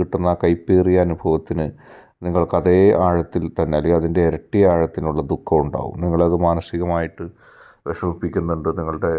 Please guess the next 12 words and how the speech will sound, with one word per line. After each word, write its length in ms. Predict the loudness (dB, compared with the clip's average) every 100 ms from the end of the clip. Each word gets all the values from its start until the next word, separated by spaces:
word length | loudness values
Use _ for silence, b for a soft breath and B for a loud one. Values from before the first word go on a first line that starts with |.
| -6 _ _ _ _ _ _ _ _ _
ചിന്തയിലും 600 | -12 -8 -2 0 0 -4 -6 _ _ _ _ _ -10
നിങ്ങളുടെ 240 | -4 -2
ഒരു 80 | -2 0
നോർമൽ 420 | 0 0 -2 -2 -4 -8 -16 _ -4 -2
ലൈഫിൽ 320 | -2 -4 -8 -4
തന്നെ 160 | -4 -2
അത് 60 | -2 -2
ബാധിക്കുകയാണ്. 600 | -4 -6 -6 -6 -6 -10 B B B B -10
നിങ്ങൾക്ക് 380 | -6 -4 -2 -2 -2 -6 -6
മറ്റൊന്നും 400 | -6 -4 -4 -4 -6 -10
ചിന്തിക്കാനോ 520 | -10 -6 -4 -4 -4 -6
ആസ്വദിക്കാനോ 580 | -6 -6 -6 -4 -4 -4